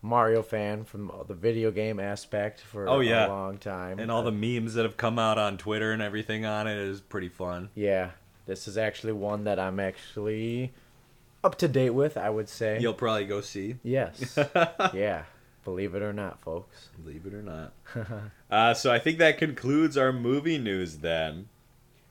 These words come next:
Speaker 2: um, which means it's time for us to move on to our segment for the month, or, or not month, for the week,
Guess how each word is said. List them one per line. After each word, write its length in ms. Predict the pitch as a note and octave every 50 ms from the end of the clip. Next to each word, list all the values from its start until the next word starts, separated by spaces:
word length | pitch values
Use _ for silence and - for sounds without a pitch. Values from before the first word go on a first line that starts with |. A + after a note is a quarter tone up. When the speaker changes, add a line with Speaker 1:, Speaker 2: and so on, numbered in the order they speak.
| _ _ _ _ -
Speaker 2:
um, 460 | - C#2+ D2+ D2+ D2+ D2+ D2+ D2+ D2+ D2+ C#2+ - -
which 240 | - F2 E2 - -
means 220 | G2 A2 A2+ G#2+
it's 160 | G2+ F2 - -
time 400 | - A2+ G2+ G#2+ A2+ A2+ A#2 A2+ -
for 200 | - G#2 G2 F#2+
us 220 | F#2 F#2 F#2 - -
to 120 | - - F#2+
move 300 | F2 F2 F#2 G2 F#2+ F#2
on 420 | F2 F2 F2 F2 E2+ F2+ F2+ F#2 -
to 340 | - - F#2 E2+ E2+ E2+ -
our 220 | - D#2+ D#2+ D#2+ D#2+
segment 520 | - - - G#2+ A2 A2+ G#2+ F#2+ F2+ D2+ -
for 440 | _ - F2+ F2+ F2 E2+ E2+ E2 - -
the 420 | E2+ E2 D#2+ D#2 D2+ D2 C#2+ - - _ _ _ - - - - _ _ -
month, 380 | F2 F2 F2 F2 E2 F2 F#2+ - - - - _ _ _ _ - _ _ -
or, 240 | F2+ F2 F2 E2 C#2+
or 120 | E2 F2 E2
not 280 | D#2+ D#2+ D#2 C#2+ A#1+
month, 200 | D2+ D#2 D2+ D2+ -
for 120 | - G2
the 100 | F#2 F#2
week, 400 | F2 F#2+ F#2 F#2 F#2+ F#2 - -